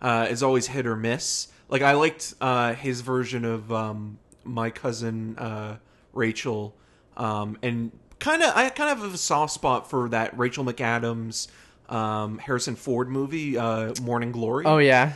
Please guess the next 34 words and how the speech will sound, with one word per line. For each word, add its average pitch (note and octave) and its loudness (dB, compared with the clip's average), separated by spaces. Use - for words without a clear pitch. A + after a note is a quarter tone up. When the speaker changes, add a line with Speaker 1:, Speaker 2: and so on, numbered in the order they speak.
Speaker 2:
Produced C#3+ 6
by D3 8
Speaker 1:
Um, C3+ 4
Speaker 2:
J C3 4
J B2 2
Abrams. A2+ 0
Speaker 1:
Yeah, F3 8
I, D#3 4
I F#3 6
think A#3+ -2
his A#3 4
best C3+ 0
film, G3 0
though, F#3+ 6
is C#3+ 2
Enduring C3 2
Love, A#2 0
which C#3 -6
is A#2 -8
the A#2+ -4
Ian A#2+ 0
McEwan, B2+ -4
uh, B2+ -2
adaptation C3 0
with B2 -4
Daniel A#2+ 0
Craig A#2+ 0
and, A2+ -4
uh, A#2 -2
Risa A#2 -6
Fons. C#3 -4
But C#3 0
then D3+ 4
Speaker 2:
Okay. G#2 2